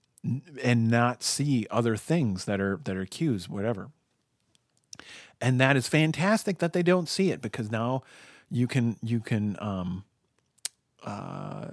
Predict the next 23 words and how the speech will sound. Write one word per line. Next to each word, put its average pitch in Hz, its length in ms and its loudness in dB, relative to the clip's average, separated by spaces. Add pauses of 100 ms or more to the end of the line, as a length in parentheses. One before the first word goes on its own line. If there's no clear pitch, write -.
(360)
anyway, 113 320 6
so 147 120 4
not 143 200 2
to 139 100 -2
go 117 400 -4
into 120 160 0
a 110 40 2
deep 113 200 -2
thing 110 180 -4
on, 104 200 -2
on 98 160 -2
usability 107 500 -2
testing 104 360 -6
in 98 120 -4
sp-, - 160 -14
in 101 240 -8
specific, 117 520 -4
but 101 180 -4 (500)
that's 139 360 2
data. 113 440 2
Like, 90 240 -6
you 165 640 0 (300)
observing 127 840 2